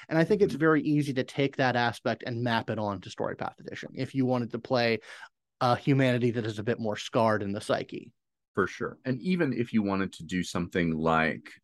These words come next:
Speaker 2: one on one of the colonies or something like that,
Speaker 1: Mm-hmm.
Speaker 2: where you took some of these ideas and were like, "The colony has intentionally set up their opnet like this."
Speaker 1: Yes.
Speaker 2: Because if you're on Kansai Lugay, the aberrants are there, and we
Speaker 1: Mm-hmm.
Speaker 2: wanna make sure they don't get into the system, right?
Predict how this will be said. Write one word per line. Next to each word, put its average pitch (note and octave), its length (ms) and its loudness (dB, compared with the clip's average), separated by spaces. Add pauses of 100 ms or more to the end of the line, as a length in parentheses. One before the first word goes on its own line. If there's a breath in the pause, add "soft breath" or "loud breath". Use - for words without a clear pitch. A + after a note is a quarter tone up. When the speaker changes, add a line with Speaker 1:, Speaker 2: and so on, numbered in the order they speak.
Speaker 2:
one A2 400 2
on F#2+ 200 0
one F#2 120 2
of E2 80 -2
the E2+ 80 -6
colonies F#2 560 2
or D2+ 80 -10
something D#2+ 320 -4
like D2 180 2
that, D#2+ 160 6
Speaker 1:
Mm-hmm. F2+ 80 -2
Speaker 2:
where E2+ 280 4 (200 loud breath)
you A2+ 180 6 (120)
took E3+ 240 0
some C3+ 180 2
of A#2 60 4
these G#2+ 200 6
ideas G#2 360 4
and G#2 80 0
were F#2 80 0
like, F2 180 -2 (280)
"The F#2+ 60 -16
colony D#3+ 440 0
has G2 160 2
intentionally F#2 580 -2
set F2+ 260 2
up E2 160 0
their D#2 300 2 (100)
opnet E2 540 -2
like D2+ 380 -2
this." C#3 260 2
Speaker 1:
Yes. D3 440 0 (440)
Speaker 2:
Because G#2+ 640 4
if F#2+ 140 0
you're G2+ 120 0
on F2+ 140 4
Kansai F#2+ 340 -2
Lugay, G#2 540 4
the F2+ 340 0
aberrants F#2+ 460 2
are F#2 140 0
there, E2 260 2
and F3+ 140 0
we F2 60 0
Speaker 1:
Mm-hmm. - 80 2
Speaker 2:
wanna E2 100 0
make F2 180 -2
sure F#2 180 0
they F2 120 4
don't E2+ 180 0
get D#2+ 140 -2
into E2 240 -2
the D2+ 100 -2
system, D2+ 500 -2
right? C2 280 -2